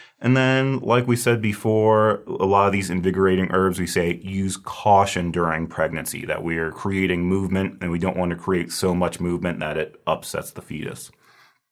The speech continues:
So with San Qi, we do have this special incru-, special cooking instruction that says crush before decocting. I don't know if you've ever seen San Qi. I'm not sure that you could actually crush it, like, with a mortar and pestle. San Qi is, like, really hard.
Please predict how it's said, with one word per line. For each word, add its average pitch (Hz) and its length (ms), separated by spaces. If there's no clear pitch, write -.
So 160 320
with 160 160
San 190 320
Qi, 175 320
we 143 180
do 147 280
have 131 200
this 127 140
special 117 360
incru-, 110 380
special 113 500
cooking 123 420
instruction 95 560
that 90 140
says 92 280
crush - 420
before 101 380
decocting. 101 720
I 214 140
don't 190 140
know 160 100
if 131 100
you've 131 180
ever 120 180
seen 123 320
San 117 320
Qi. 117 340
I'm 220 160
not 190 240
sure 131 200
that 120 100
you 214 80
could - 160
actually 98 380
crush - 400
it, 120 180
like, 92 180
with 87 120
a 90 40
mortar 95 300
and 90 140
pestle. 98 420
San 135 300
Qi 147 100
is, 120 80
like, 92 180
really 95 540
hard. 101 560